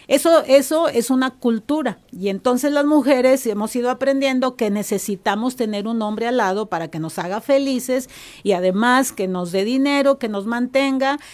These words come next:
y además que sea el hombre de la casa y que sea el respaldo, una serie de cosas, lo hemos aprendido.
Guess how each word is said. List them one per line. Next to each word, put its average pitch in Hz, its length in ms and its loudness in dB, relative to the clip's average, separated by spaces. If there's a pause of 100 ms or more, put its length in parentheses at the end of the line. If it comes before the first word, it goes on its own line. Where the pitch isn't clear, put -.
(140)
y 190 120 2
además 190 440 0
que 208 140 -2
sea 208 160 -4
el 202 100 0
hombre 262 300 2
de 302 100 2
la 294 160 0
casa 254 480 0
y 254 60 -4
que 165 160 -10
sea 190 160 -4
el 208 60 -4
respaldo, 247 580 0
una 320 220 -2
serie 247 260 0
de 214 100 0
cosas, 170 420 -6
lo 208 140 -2
hemos 220 300 -4
aprendido. 156 500 -8